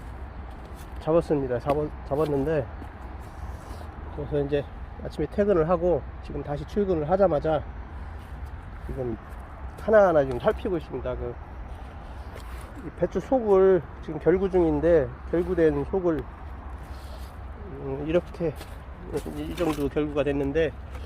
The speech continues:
속을 이렇게 펼쳐놓으면은 좀 알이 더 찬다고 해서 이렇게 펼치는 작업 할 겸해서, 음, 그 청벌레도 확인할 겸 이렇게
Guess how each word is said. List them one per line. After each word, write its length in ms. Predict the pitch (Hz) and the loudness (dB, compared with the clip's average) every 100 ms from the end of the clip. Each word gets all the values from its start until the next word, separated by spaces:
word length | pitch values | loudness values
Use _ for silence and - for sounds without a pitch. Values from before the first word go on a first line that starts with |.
| - - - - | -12 -12 -10 0
속을 260 | 214 185 151 | 4 4 4
이렇게 200 | 151 143 | 2 0
펼쳐놓으면은 720 | 226 233 233 202 170 151 131 - - - - - - - - - - | 2 4 2 4 4 2 0 -8 -14 -14 -12 -12 -12 -12 -12 -12 -8
좀 120 | 123 | -2
알이 140 | 117 143 | 0 0
더 100 | 151 | -4
찬다고 360 | - 208 190 156 | -2 4 4 4
해서 340 | 135 165 113 - | 2 0 0 -6
이렇게 160 | - - | -10 -4
펼치는 460 | 247 - - 220 | -4 -2 6 6
작업 300 | 180 170 170 165 | 6 2 0 2
할 120 | 214 208 - | 0 0 0
겸해서, 440 | 196 160 - 208 - - - - - - - - - - | 2 2 2 -6 -6 -14 -14 -12 -14 -14 -14 -16 -12 -10
음, 280 | 123 - - - - - - - - | -10 -10 -12 -12 -12 -12 -12 -14 -12
그 260 | 139 131 120 - - - - - - - - - - - - | -10 -10 -10 -12 -12 -12 -14 -14 -14 -12 -12 -12 -12 -12 -10
청벌레도 800 | - 208 196 170 156 139 131 131 | 0 4 6 6 4 4 2 0
확인할 380 | 131 180 165 160 - | -2 0 0 -2 -2
겸 280 | 143 127 113 - - - - | -2 -2 -6 -12 -12 -12 -10
이렇게 260 | 127 - | -8 -4